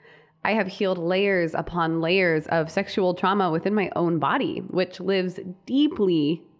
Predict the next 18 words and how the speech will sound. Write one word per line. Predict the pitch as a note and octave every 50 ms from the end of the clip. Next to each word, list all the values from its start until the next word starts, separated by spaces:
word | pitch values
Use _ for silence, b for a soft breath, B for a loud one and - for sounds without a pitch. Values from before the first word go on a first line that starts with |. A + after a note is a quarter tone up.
| _ -
internal. | F#3+ G#3 G3+ F#3+ F#3+ F3+ D#3+ E3 F3 E3 D3 - G2+ D#3+ - - _ _ _ _ _ _ _ _ _ _ B B B B B B B B B B B B B B _ _ -
So | - B3 A3+
the | A#3+
reason | A#3+ C4+ C#4+ C4+ C4+ B3+ A#3
why | A3 A#3
I | A3
give | G3+ G#3 A3+ G3
you | G3+
these | F3+ F3+ F3
examples | E3+ E3+ E3 D#3+ F3+ F3+ F#3 F#3+ F#3+ F3 D#3+ D3+ D#3 D#3 E3
is | E3+ D#3+ - -
it's | G3+ G3 -
safe | - C#4 D4+ F4 E4+
to | - A#3+
say | A3 - - - F#3 F#3 F#3 F3+ E3+
that | E3+ E3 - -
I've | F3+ F#3+ F#3 F#3+
worked | A3 B3+ E4+ F4+ F4+ -